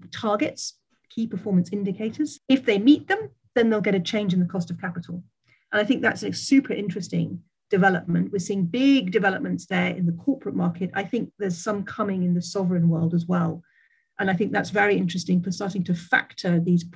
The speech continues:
these, these issues, not just climate, but also nature, into the financial markets. I think they could be a super interesting instrument that we're seeing, I think, will be coming in twenty twenty-two.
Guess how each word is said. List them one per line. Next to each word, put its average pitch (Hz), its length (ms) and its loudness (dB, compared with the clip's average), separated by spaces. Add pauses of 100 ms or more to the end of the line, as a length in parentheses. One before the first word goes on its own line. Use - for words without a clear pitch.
(160)
these, 185 240 -2
these 185 220 2
issues, 175 420 2
not 185 180 -2
just 185 180 -8
climate, 185 460 -2
but 175 140 -4
also 180 320 -2
nature, 180 560 -2 (440)
into 175 640 6 (320)
the 180 60 0
financial 175 380 0
markets. 180 440 0
I 185 40 -2
think 202 180 -4
they 202 120 -2
could 180 180 -4
be 180 120 4
a 175 40 8
super 220 440 -2
interesting 175 520 2
instrument 165 580 2
that 175 100 -2
we're 180 160 6
seeing, 175 480 6
I 180 80 2
think, 180 260 0 (140)
will 175 80 2
be 175 100 2
coming 185 320 0
in 170 120 6
twenty 170 260 2
twenty-two. 170 520 0